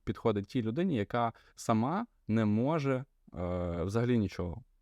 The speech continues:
Тобто їй потрібно, їй потрібно штовхати, їй потрібно нагадувати постійно і так далі. І, відповідно, вона, ну, тоді в неї щось вийде. Та? І це дуже рідкісні випадки.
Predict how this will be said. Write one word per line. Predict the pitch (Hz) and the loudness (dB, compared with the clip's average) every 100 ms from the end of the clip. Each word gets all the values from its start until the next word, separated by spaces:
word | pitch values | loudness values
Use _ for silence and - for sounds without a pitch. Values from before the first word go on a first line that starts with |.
| _ - | _ -2
Тобто | 98 - 104 95 92 | -2 0 0 2 4
їй | 131 139 | 4 2
потрібно, | 110 - 120 104 101 92 - - | 0 0 0 2 0 -2 -10 -4
їй | 117 123 | 0 0
потрібно | - 123 120 | 0 0 0
штовхати, | 117 120 - 113 95 - | 0 -4 0 2 2 2
їй | 98 | -2
потрібно | 107 113 117 | -2 0 2
нагадувати | 117 110 104 95 90 85 | 2 4 2 2 -2 -6
постійно | - - 95 92 | -8 -4 -2 0
і | 95 | -2
так | 107 | -4
далі. | - 208 160 - _ _ _ | -2 -2 -2 -10 _ _ _
І, | 117 | -2
відповідно, | 110 - 139 196 170 143 - | -2 -2 -2 0 0 -2 -6
вона, | - 101 113 123 127 123 123 | -8 -2 0 2 2 2 2
ну, | 120 90 | 0 0
тоді | 123 165 | -2 0
в | 127 | 2
неї | 113 101 | 2 0
щось | 92 - | -4 -4
вийде. | 92 87 - - | -4 -4 -8 -6
Та? | - 107 | 0 2
І | 98 - 98 | 2 -2 -6
це | 92 123 | 0 2
дуже | 104 110 98 98 92 95 95 95 92 | 2 2 2 2 2 2 0 0 0
рідкісні | 92 104 - 95 95 | 0 0 -2 -4 -2
випадки. | 95 107 180 208 - 160 | -2 0 -2 -4 -6 -6